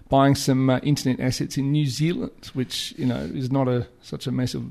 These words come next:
a massive growth market either. So, look, I mean, they've certainly got plans, and they're not gonna announce in advance how they're gonna do them. But I guarantee this,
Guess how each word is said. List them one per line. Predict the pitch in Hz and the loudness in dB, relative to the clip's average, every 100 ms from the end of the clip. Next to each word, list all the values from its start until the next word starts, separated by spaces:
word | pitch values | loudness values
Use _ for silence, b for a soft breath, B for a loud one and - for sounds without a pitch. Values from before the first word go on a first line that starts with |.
| - | -6
a | 127 | -2
massive | 127 123 117 | 0 -2 -4
growth | 131 127 - | -2 -2 -2
market | 123 120 123 | -2 -2 -2
either. | 131 151 117 | -4 -2 2
So, | 156 151 B B B - | 6 4 B B B 0
look, | - | 4
I | 160 | 6
mean, | 165 | 10
they've | 196 | 10
certainly | 180 156 131 | 10 6 6
got | 120 - | 2 2
plans, | - 143 67 - 123 | 0 0 0 -4 0
and | 131 | 2
they're | |
not | 151 143 | 4 4
gonna | 127 | 0
announce | 117 123 113 | 0 -2 -4
in | - 127 | 0 0
advance | 113 123 127 120 - | 0 0 0 -2 -4
how | 123 | -2
they're | 117 | -2
gonna | 113 110 | -4 -4
do | 113 139 131 | 0 0 0
them. | 110 151 b b b | -4 -8 b b b
But | - | -2
I | 131 | 0
guarantee | 143 170 143 139 117 | 2 2 2 0 -2
this, | 127 120 | -2 -2